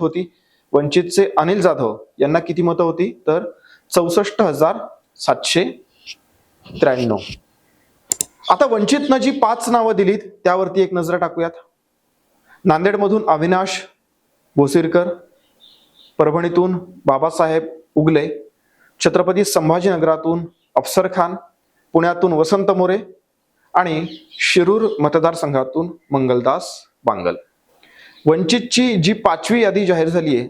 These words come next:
त्यामध्ये या पाच नावांचा समावेश आहे. आता पुण्यातून वंचितची उमेदवारी जाहीर झाल्यानं काँग्रेसला मोठी चिंता सतावतीये, कारण सरळ सरळ मतांचं विभाजन होणार आहे.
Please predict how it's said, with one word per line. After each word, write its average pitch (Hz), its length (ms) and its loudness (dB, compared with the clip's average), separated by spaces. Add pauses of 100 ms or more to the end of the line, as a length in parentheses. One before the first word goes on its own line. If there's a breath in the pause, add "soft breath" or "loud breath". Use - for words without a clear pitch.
(100)
त्यामध्ये 170 460 0 (120)
या 160 100 2
पाच 139 300 -2
नावांचा 131 380 -4 (320)
समावेश 110 460 -2
आहे. 98 160 -2 (500 loud breath)
आता 240 160 2
पुण्यातून 240 460 0
वंचितची 240 520 0
उमेदवारी 214 380 0
जाहीर 170 280 -2
झाल्यानं 160 460 -2
काँग्रेसला 175 760 0 (240)
मोठी 147 360 -2
चिंता 131 340 -2
सतावतीये, 104 480 -4 (560 loud breath)
कारण 208 280 2
सरळ 220 380 2
सरळ 226 240 2
मतांचं 190 460 0
विभाजन 160 400 0
होणार 165 240 -2
आहे. 160 180 -6